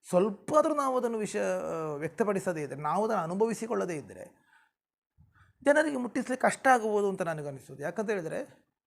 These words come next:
ಈಗ ಆಂಗಿಕ, ವಾಚಿಕ, ಸಾತ್ವಿಕ, ಆ, ಎನ್ನುವಂಥದ್ದು ಬೇರೆ ಬೇರೆ ಉಂಟಲ್ಲ. ಆ, ಆಂಗಿಕವಾದ ಚೇಷ್ಟೆ ಮಾಡ್ತೇವೆ ಅಥವಾ ಬೇಕಾದ ಹಾಗೆ ಅದಕ್ಕೆ ಒಂದು ಭೀಮ ಅಂತಾದರೆ ಇದೇ ರೀತಿಯ ಉಡುಪುಗಳು ಅಂತ ಉಂಟು, ಇದೇ ರೀತಿಯ ಮುಖವರ್ಣಿಕೆ ಅಂತ ಉಂಟು,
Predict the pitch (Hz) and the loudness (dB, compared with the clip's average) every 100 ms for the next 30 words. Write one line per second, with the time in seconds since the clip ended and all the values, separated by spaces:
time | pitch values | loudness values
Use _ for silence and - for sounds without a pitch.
0 | - 180 165 156 147 - _ _ 175 190 | -10 -6 -2 -2 -4 -10 _ _ -4 -2
1 | 180 180 185 156 160 170 165 165 180 156 | -2 0 0 0 -2 -6 -6 -6 -4 -4
2 | 156 - 156 160 170 _ _ _ _ _ | -4 -8 -8 -10 -12 _ _ _ _ _
3 | _ _ _ _ 160 151 147 139 - 185 | _ _ _ _ -10 -8 -8 -8 -8 -4
4 | 175 160 160 147 120 160 170 160 156 151 | -4 -4 -6 -6 -4 -2 0 -2 -4 -4
5 | 139 123 139 - _ _ _ _ _ _ | -8 -12 -14 -16 _ _ _ _ _ _
6 | _ _ 165 156 147 - - - 185 180 | _ _ -10 -8 -8 -10 -14 0 2 2
7 | 160 160 170 170 147 156 143 135 139 135 | -2 -4 -4 -4 -4 -6 -6 -10 -12 -12
8 | 143 - 165 156 160 165 156 156 156 156 | -10 -8 -4 -2 -2 -2 -2 -2 -4 -6
9 | 151 156 - - _ - 185 170 180 190 | -8 -10 -10 -20 _ -4 -2 2 2 2
10 | 175 156 175 165 185 165 151 156 156 151 | 0 0 -2 2 4 4 0 -2 -2 -2
11 | 151 143 139 135 143 131 160 160 160 151 | -4 -6 -8 -8 -10 -8 -4 -2 -2 -2
12 | 147 143 160 151 147 143 139 135 127 147 | -4 0 0 0 -4 -8 -8 -10 -10 -10
13 | - | -10